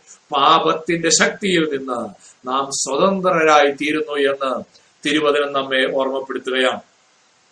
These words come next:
ആറാം അധ്യായം പത്തൊൻപതാമത്തെ വാക്യത്തിൽ പൗലോസ് പറയുന്ന ഒരു കാര്യമുണ്ട്.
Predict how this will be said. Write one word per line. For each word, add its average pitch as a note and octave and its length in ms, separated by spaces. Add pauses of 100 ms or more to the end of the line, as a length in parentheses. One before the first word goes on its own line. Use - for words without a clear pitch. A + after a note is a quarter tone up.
(260)
ആറാം D#3 380
അധ്യായം E3 440 (440)
പത്തൊൻപതാമത്തെ F3 720
വാക്യത്തിൽ E3 680 (240)
പൗലോസ് F3 480
പറയുന്ന F#3+ 260
ഒരു F#3+ 140
കാര്യമുണ്ട്. E3 600